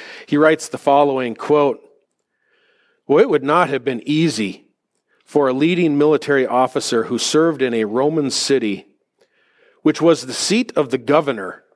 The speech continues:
of a province, to demonstrate publicly his sympathies for the Jewish people and for their faith." Oh, it would not have been easy. Rome demanded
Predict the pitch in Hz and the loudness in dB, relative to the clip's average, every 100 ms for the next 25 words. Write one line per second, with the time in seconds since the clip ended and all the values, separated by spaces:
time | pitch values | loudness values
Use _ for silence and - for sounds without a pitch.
0 | _ _ _ _ _ 147 143 - - 190 | _ _ _ _ _ -2 0 0 2 4
1 | 226 233 - - 139 127 170 185 170 180 | 4 0 -2 -8 -4 2 2 2 -2 0
2 | 170 - _ - - 226 214 - 110 101 | 0 -2 _ -2 0 2 0 -2 -6 -6
3 | - - _ _ - 147 - - 220 208 | -12 -20 _ _ 0 0 0 2 2 2
4 | 175 202 180 - 143 123 147 160 - - | -2 -2 0 0 0 0 2 2 2 0
5 | 139 117 107 - - 120 117 135 127 120 | 2 2 0 -4 -8 -4 0 2 2 2
6 | - 95 - - _ _ _ _ _ _ | 0 -2 -2 -12 _ _ _ _ _ _
7 | _ _ _ _ _ _ _ - 120 135 | _ _ _ _ _ _ _ -4 0 2
8 | 156 135 135 135 120 123 120 117 101 - | 2 2 0 -2 -2 0 0 -2 -4 -8
9 | _ _ _ _ _ _ _ _ _ _ | _ _ _ _ _ _ _ _ _ _
10 | _ _ _ _ _ _ _ _ _ _ | _ _ _ _ _ _ _ _ _ _
11 | _ _ _ _ _ _ _ _ - 156 | _ _ _ _ _ _ _ _ -8 2
12 | 185 208 208 175 180 185 185 170 160 127 | 4 4 4 0 2 0 0 0 -2 -4